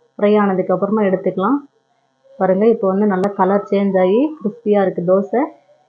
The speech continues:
எல்லா மாவையும் அதே மாதிரி ஊத்தி எடுத்துக்கலாம். அவ்வளவுதாங்க, ரொம்ப சிம்பிளா ஹெல்த்தியான பிரேக்ஃபாஸ்ட். வாரத்துல ரெண்டு நாள் செஞ்சு கொடுத்தீங்கன்னா குழந்தைங்களுக்கு ரொம்ப ஹெல்த்தியா இருக்கும், டிஃப்ரெண்டான பிரேக்ஃபாஸ்டாவும் இருக்கும். இதுக்கு வந்து கார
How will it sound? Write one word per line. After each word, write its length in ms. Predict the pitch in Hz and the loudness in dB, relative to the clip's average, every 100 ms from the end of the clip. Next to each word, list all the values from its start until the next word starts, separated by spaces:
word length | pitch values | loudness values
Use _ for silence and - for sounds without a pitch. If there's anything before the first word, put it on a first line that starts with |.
| 185 | 0
எல்லா 160 | 196 208 196 | 2 4 4
மாவையும் 400 | 190 185 220 226 | 2 2 0 0
அதே 160 | 190 208 | 2 2
மாதிரி 220 | 196 190 180 | 2 2 0
ஊத்தி 220 | 185 185 | 0 0
எடுத்துக்கலாம். 480 | 170 175 175 190 277 - _ _ _ - | -2 -4 -4 -2 -4 -6 _ _ _ 0
அவ்வளவுதாங்க, 520 | 208 202 196 190 208 233 | 4 4 2 0 -2 0
ரொம்ப 220 | 202 208 208 | 2 0 0
சிம்பிளா 420 | 208 202 - 208 233 220 | 0 0 0 0 2 2
ஹெல்த்தியான 500 | 208 202 208 196 208 190 | 0 2 2 2 0 0
பிரேக்ஃபாஸ்ட். 500 | 190 190 185 180 247 214 | -2 0 -4 0 0 2
வாரத்துல 400 | 196 202 202 196 | 2 2 0 0
ரெண்டு 160 | 180 185 | 0 0
நாள் 180 | 196 214 | 0 0
செஞ்சு 220 | 190 196 196 | 0 0 -2
கொடுத்தீங்கன்னா 420 | 190 185 185 202 220 | -2 -2 -2 -2 0
குழந்தைங்களுக்கு 600 | 190 196 190 185 175 208 302 - _ - | 0 2 0 -2 -2 -2 -2 -8 _ -6
ரொம்ப 140 | 190 202 202 | 0 0 2
ஹெல்த்தியா 380 | 202 202 214 196 | 2 2 2 2
இருக்கும், 260 | 190 254 202 | 0 0 0
டிஃப்ரெண்டான 560 | 196 202 202 190 190 202 | 0 0 0 0 0 0
பிரேக்ஃபாஸ்டாவும் 640 | 185 185 190 190 202 196 190 | 2 0 -2 -6 -2 -2 0
இருக்கும். 320 | 175 170 240 208 | -2 -2 -2 0
இதுக்கு 200 | - 185 | 0 0
வந்து 180 | 185 202 294 311 _ _ - | 0 0 0 -2 _ _ -2
கார 240 | 208 202 | 2 2